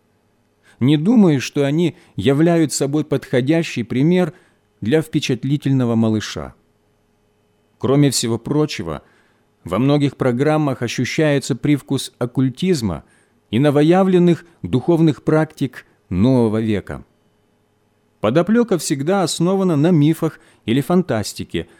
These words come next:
а всё происходящее вертится вокруг суеверий, колдовства и магии. Вот почему меня заботят как духовные, так и психологические аспекты этой проблемы.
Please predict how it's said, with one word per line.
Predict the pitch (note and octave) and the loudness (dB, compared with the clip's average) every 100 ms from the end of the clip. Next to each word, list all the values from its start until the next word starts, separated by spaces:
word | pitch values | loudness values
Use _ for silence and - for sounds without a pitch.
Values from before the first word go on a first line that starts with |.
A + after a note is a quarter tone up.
| _ _ _ | _ _ _
а | - | -2
всё | A2 - F#3 | 0 2 2
происходящее | E3+ E3+ - E3 F#3+ G3 - C3+ G#2+ F2+ _ - | 4 0 0 0 2 0 -2 -4 -4 -6 _ -14
вертится | F2+ B2 F#3+ F#3 D3+ - | -2 2 2 2 -2 0
вокруг | C#3 C#3 D3+ D#3+ | -2 -2 0 0
суеверий, | - D3+ C#3+ C3+ F#3 F3+ G2+ D2+ _ _ | 0 0 2 2 2 2 0 -6 _ _
колдовства | B2+ C3 A#2+ G#2+ - C#3+ D#3 - _ - | -2 0 0 -4 -6 -2 -2 -4 _ -2
и | D3 | 2
магии. | C#3 B2 F#2 D#2+ C2 - _ _ _ _ _ _ _ - | 4 4 -2 -8 -14 -20 _ _ _ _ _ _ _ -12
Вот | A2+ A#2 G3+ | -4 0 0
почему | - D3+ B2 B2 F3 | 0 -4 -2 0 2
меня | B2 A2+ D3 | 4 2 0
заботят | A#2+ G#2+ C#3+ - B2 - _ _ _ _ - | -2 -2 -2 -2 -8 -10 _ _ _ _ -4
как | C3 A#2+ | -2 -2
духовные, | G2+ F2 C#3+ D3 D3 C#3 B2+ _ _ - | -4 -2 0 2 2 0 -4 _ _ -4
так | C#3+ E3+ - - | -2 -2 -6 -4
и | E3 | -4
психологические | - F#3 - F#3 F#3 C#3 C3 - A2 - G2 F2 | 0 -2 2 2 2 0 -2 -4 -10 -8 -6 -4
аспекты | - - D3+ D#3 - B2 - _ _ _ - | -6 -2 -2 -2 -6 -8 -8 _ _ _ -6
этой | B2+ B2 A#2+ | -4 -2 -2
проблемы. | G#2+ G#2+ F#2+ D#2 C2+ | -4 -6 -6 -8 -10